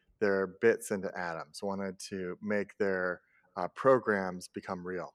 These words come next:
So, um, we embedded OpenSCAD, which is an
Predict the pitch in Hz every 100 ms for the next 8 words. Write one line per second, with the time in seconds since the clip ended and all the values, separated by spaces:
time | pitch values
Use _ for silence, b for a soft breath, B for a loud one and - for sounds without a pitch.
0 | _ - - 110 104 98 - 104 101 95
1 | 92 - b b b b b b _ 107
2 | 104 110 107 104 127 113 117 117 - -
3 | 107 107 101 101 104 92